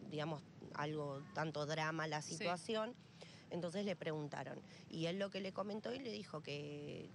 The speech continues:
Speaker 1: que no, que él no quería hablar porque era un secreto. Entonces ya cuando empezó diciendo que era un secreto, le dijo que le, que n-, ella no iba a decir nada y que el profe, que el profe de, de, de música se lo había llevado la policía, que estaba preso, entonces que él tenía que contar porque él no lo iba a ver más.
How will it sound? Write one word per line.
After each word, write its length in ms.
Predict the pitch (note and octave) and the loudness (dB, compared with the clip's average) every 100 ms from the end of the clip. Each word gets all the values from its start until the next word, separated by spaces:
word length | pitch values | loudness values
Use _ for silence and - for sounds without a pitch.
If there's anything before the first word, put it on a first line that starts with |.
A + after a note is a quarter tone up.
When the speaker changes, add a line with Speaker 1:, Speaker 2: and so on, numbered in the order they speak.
| - | -2
Speaker 1:
que 100 | D3+ | 2
no, 320 | F#3+ G#3+ A3+ | 4 2 0
que 120 | D#3 | 0
él 60 | D#3+ | 0
no 140 | D#3 | 0
quería 280 | D#3 D3+ D3+ | -2 -2 0
hablar 220 | D#3 F3+ | 2 2
porque 200 | F#3+ E3 | 2 0
era 80 | D#3 | 0
un 80 | D3 | 0
secreto. 560 | D3+ C3+ C3+ A#2+ C3 - - - | 0 -2 -2 -4 -8 -12 -14 -8
Entonces 220 | - D3 | -2 0
ya 100 | E3+ | 2
cuando 240 | F3 F3+ | 2 2
empezó 380 | E3+ D#3+ D#3+ F#3+ | 2 0 0 0
diciendo 360 | F#3+ F#3+ F#3+ F#3+ | 0 0 0 2
que 60 | |
era 100 | F#3 | 0
un 80 | G3+ | 0
secreto, 380 | G#3+ G#3 A3 A#3+ | 0 0 0 0
le 120 | F3+ | 0
dijo 320 | D#3+ D#3 C#3 | 0 -4 -6
que 140 | C#3+ C#3+ | -6 -4
le, 200 | C#3 - - - | -4 -4 -8 -4
que 80 | |
n-, 260 | C#3+ D3 D3 - | -2 0 -2 0
ella 260 | E3+ F3+ | 0 2
no 140 | F#3+ G3+ | 2 2
iba 140 | G#3+ | 2
a 20 | |
decir 260 | G#3+ F3+ A3 | 0 0 0
nada 160 | A#3 | 2
y 80 | B3+ | 0
que 220 | - F#3+ - - - - | 0 -2 -2 -10 -10 0
el 180 | F#3 F3+ | 2 2
profe, 440 | - A3+ A#3+ A#3+ | 2 0 2 0
que 300 | - F3+ - | 2 0 0
el 120 | F3 F3+ | -2 0
profe 320 | G3 A3 A3 | 0 0 2
de, 420 | G3+ F#3+ F3+ E3+ | 2 2 2 0
de, 540 | E3+ E3 D#3+ D#3 D3+ D#3+ | 0 0 0 0 0 0
de 120 | F3+ | 0
música 500 | A3 B3+ C#4+ C4 C4 | 0 0 -2 0 -2
se 100 | A#3 | 0
lo 80 | G3+ | 0
había 160 | G#3 | 2
llevado 260 | G#3+ G#3+ G#3 | 0 0 2
la 120 | G3 | 2
policía, 640 | F#3 F#3+ F#3 A#3 A3 A3 C4 - - - - | 0 0 0 0 2 2 -2 -8 -14 -14 -4
que 80 | E3+ | 0
estaba 260 | G3+ G3+ | 4 4
preso, 360 | G3 G#3+ E3 D#3+ | 4 0 2 0
entonces 320 | D#3 F#3+ G3+ | 2 0 0
que 100 | - | 0
él 80 | G#3+ | 0
tenía 240 | A3+ G#3+ | 2 2
que 140 | G#3+ G3+ | 2 0
contar 240 | G#3+ C4 | 2 0
porque 220 | C4 G#3 | 0 0
él 60 | B3 | 2
no 80 | A#3 | 2
lo 80 | |
iba 160 | G#3 F#3+ | 2 2
a 40 | |
ver 160 | F3+ F3+ | 2 2
más. 300 | D#3+ C#3+ - | 2 0 -4